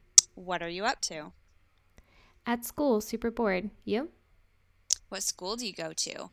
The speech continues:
Speaker 1: The one by the baseball field?
Speaker 2: Yeah, that one. Where do you go?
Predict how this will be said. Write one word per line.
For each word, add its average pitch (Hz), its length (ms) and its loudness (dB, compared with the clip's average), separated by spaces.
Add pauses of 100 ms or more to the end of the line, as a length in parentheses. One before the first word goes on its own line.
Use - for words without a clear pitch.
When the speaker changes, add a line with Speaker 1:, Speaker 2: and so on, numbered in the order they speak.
(520)
Speaker 1:
The 196 100 -6
one 180 180 0
by 165 120 2
the 160 100 -6
baseball 170 400 0
field? 269 420 -8 (720)
Speaker 2:
Yeah, 262 260 2
that 254 220 0
one. 208 300 0
Where 240 140 0
do 254 60 0
you 262 140 0
go? 185 260 -2